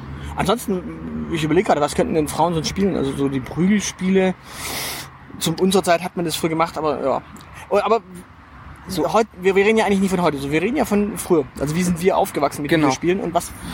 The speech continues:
Speaker 1: wie, wie sind wir eigentlich zu denen... Äh, also wie hat uns das möglicherweise auch geprägt?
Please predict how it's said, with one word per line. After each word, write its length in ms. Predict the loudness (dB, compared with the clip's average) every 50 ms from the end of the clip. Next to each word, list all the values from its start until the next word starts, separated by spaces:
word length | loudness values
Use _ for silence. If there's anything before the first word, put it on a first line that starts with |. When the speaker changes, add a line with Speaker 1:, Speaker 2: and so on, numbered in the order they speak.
| -10 -8 -8 -6 -4
Speaker 1:
wie, 180 | -4 -4 -2
wie 100 | -2 -2
sind 220 | 2 2 2 2 4
wir 100 | 4 4
eigentlich 220 | 4 2 0 -2
zu 80 | -4 0
denen... 360 | 2 4 4 4 0 -2 0
Äh, 540 | 2 2 4 4 6 4 4 4 4 2 0 -2 -6 -14 -16 -16 -16 -16 -18 -16 -2
also 180 | 2 2 4 4
wie 80 | 4
hat 80 | 2 2
uns 140 | 0 0 0
das 180 | 0 2 4
möglicherweise 540 | 2 2 2 2 0 2 2 4 4 4 2
auch 140 | 2 0 0
geprägt? 580 | -6 -6 -6 0 2 2 2 2 2 -2 -8